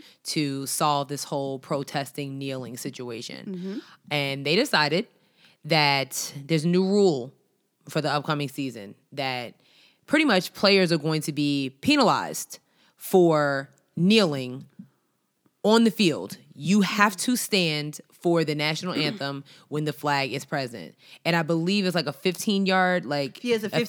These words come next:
Speaker 1: fifteen yard penalty.
Speaker 2: penalty. Yep.
Speaker 1: Fifteen yard penalty for any team player that decides to protest against the flag. Now, if you were in the locker room,
Speaker 2: Mm-hmm.
Speaker 1: you're okay. You're
Speaker 2: Yeah,
Speaker 1: fine.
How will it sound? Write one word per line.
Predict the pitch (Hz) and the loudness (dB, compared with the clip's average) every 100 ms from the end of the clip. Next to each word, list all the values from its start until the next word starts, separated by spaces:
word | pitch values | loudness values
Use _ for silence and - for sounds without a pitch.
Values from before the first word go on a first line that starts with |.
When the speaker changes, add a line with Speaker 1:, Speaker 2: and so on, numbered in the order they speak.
| 262 | 4
Speaker 1:
fifteen | 233 202 | 4 4
yard | 196 196 190 | 6 6 6
penalty. | 202 202 190 220 | 6 6 6 4
Speaker 2:
penalty. | 196 247 | 2 2
Yep. | 190 196 - - _ | -2 -4 -8 -20 _
Speaker 1:
Fifteen | 202 214 240 | 0 0 2
yard | 208 190 | 2 2
penalty | 196 175 175 185 175 | 2 0 0 -2 0
for | 170 | 0
any | 101 160 185 | 0 0 0
team | 170 - 180 175 170 165 - _ - | -2 0 2 4 2 0 -6 _ -4
player | - 165 156 147 143 - _ 139 | 2 4 4 2 0 -6 _ -2
that | 151 143 | 0 0
decides | 139 151 139 135 - | -2 0 0 0 -4
to | |
protest | 147 151 143 131 120 | -2 -2 -2 -6 -10
against | 127 127 - | -10 -10 -10
the | |
flag. | 131 135 120 104 - - - | -8 -6 -6 -6 -14 -14 -2
Now, | 156 147 | 0 2
if | 147 143 | 0 0
you | 220 | 2
were | 220 | 4
in | 214 190 | 4 2
the | 175 | 2
locker | 160 208 285 202 | 6 4 4 4
room, | 175 156 143 139 226 | 2 2 0 -2 -2
Speaker 2:
Mm-hmm. | 226 240 - _ - - | -4 -8 -12 _ -20 -6
Speaker 1:
you're | 165 170 151 | 0 2 2
okay. | 175 120 - - | 0 -2 -4 -6
You're | 147 156 | -4 0
Speaker 2:
Yeah, | |
Speaker 1:
fine. | 165 127 | 0 -2